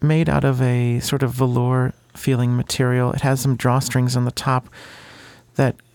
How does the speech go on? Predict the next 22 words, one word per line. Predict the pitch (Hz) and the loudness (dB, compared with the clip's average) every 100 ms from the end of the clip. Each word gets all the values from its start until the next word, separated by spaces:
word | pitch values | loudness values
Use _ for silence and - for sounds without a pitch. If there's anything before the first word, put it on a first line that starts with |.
| _ _ - | _ _ -2
prevent | 151 135 135 | 0 2 0
the | - | -2
keyboard | - 135 123 | -2 0 0
from | - 117 | -2 -4
falling | - 123 117 - | 0 0 0 0
out. | 139 117 113 - - - _ - - - - - - - | 0 0 -2 -10 -14 -20 _ -20 -20 -20 -20 -20 -18 -6
Um, | - 60 58 - - - | -2 0 -2 -4 -6 -6
I'm | 131 | -4
going | 62 120 | -2 -4
to | - | -4
open | 127 - 131 | -6 -2 -2
that | 131 156 | -2 -2
and | - 123 123 | -2 -2 -2
take | - 143 - | -2 -2 -4
the | - | -10
keyboard | 123 147 139 131 | -6 -4 0 0
out. | 135 165 - - - _ _ _ - - - _ _ _ _ _ _ - - - - - - - | 0 -2 -6 -12 -14 _ _ _ -20 -20 -20 _ _ _ _ _ _ -20 -20 -16 -12 -12 -14 -2
It | 185 | 0
is | - 185 | 2 2
a | 156 | 2
tri-folding | 139 - 165 175 214 - 175 175 165 165 | 0 -2 0 0 0 0 0 2 2 2
keyboard. | - 151 147 117 117 123 | 0 -2 0 0 0 -2